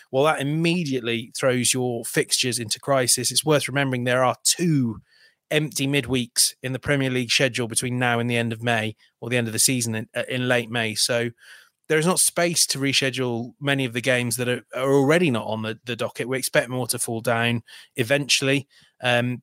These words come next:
of, of the weekend games, the one that seems possibly to be in doubt is, uh, Burnley against Aston Villa. Aston Villa are waiting on P C R tests from their first team squad,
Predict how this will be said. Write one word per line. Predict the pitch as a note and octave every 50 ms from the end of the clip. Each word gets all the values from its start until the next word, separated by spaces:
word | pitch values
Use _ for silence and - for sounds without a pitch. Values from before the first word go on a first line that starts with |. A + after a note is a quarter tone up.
| _ _ -
of, | D3 C3+ B2 A#2+ - -
of | C#3 C3 B2
the | C3+
weekend | B2+ C#3 C#3+ C3 - C#3 C#3+ C3+ C#3 C3
games, | C3+ C3 C3 C3 C3 - - - - _ _ _ _ _ _ _ _ _ - -
the | - C#3 D3+
one | D#3+ E3 E3
that | E3 C#3
seems | - E3 D#3 C#3
possibly | - - - F#3 - - F3+ F3+ F3
to | -
be | - E3+ E3+
in | D#3+ D#3
doubt | E3 D#3+ D#3+ D#3 C#3+ - _
is, | - C#3+ C#3 C3+ B2+ - -
uh, | C#3 B2+ A#2+ A#2 -
Burnley | - D3 D3 C#3 C#3 C3+ C3+
against | C3 C3 C3 A#2+ - -
Aston | C#3 B2 - - C3 C3
Villa. | B2 C#3 C3+ C3+ C#3+ C3 - - - - - - _
Aston | C#3 C#3 - - C#3
Villa | B2+ C#3 B2+
are | B2 A#2+
waiting | A#2+ B2+ C3 C3 B2 - - C3 B2+ B2
on | A#2+ A#2+ A#2 A2+ A2+ G#2+ -
P | - C3+ A#2+
C | - B2+ C3
R | C3+ C#3 C3
tests | - - C#3+ C#3 C3 - - - - - -
from | - - C3+ B2+
their | B2+ B2 A#2
first | - - B2 A#2 -
team | - B2 A2+
squad, | - - - C#3 B2 B2+ B2+